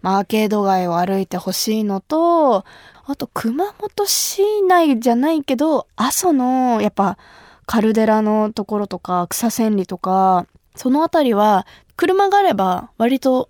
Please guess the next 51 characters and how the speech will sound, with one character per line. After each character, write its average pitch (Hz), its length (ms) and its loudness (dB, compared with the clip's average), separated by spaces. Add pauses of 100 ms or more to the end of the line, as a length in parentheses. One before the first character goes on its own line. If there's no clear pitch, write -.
行 202 180 -8
き 262 160 0
や 277 120 2
す 302 180 -4
い 262 60 -4
の 180 160 -4
で、 175 360 0 (560)
ぜ 240 200 0
ひ 220 280 -2 (240)
阿 - 120 -6
蘇 202 120 -2
の 180 120 -2
方 170 160 -10
と 170 120 -12
か、 226 360 -6 (420)
あ 214 160 0
と 220 120 -2
ユ 220 180 4
ラ 285 80 4
ッ 381 120 -4
ク - 80 -8
ス、 - 200 -6
サ 208 160 -2
ウ 202 40 -8
ナ 180 120 -8
好 - 80 -16
き - 60 -10
に 190 40 -6
な 175 120 -6
っ - 60 -20
た 175 120 -10
ら。 143 100 -12 (760)
ま 370 100 2
あ 508 40 2
で 494 80 2
も 196 240 2
詳 262 220 2
し - 80 -10
く - 120 -4
は - 220 0 (420)
写 196 140 -4
真 202 220 -2
集、 - 320 -10
茜 190 400 -2
色 190 160 0
を 185 40 0
見 190 140 0
て、 - 260 -10 (1000)
<laughs> 539 920 -4
あ 196 160 -2
の、 240 340 -4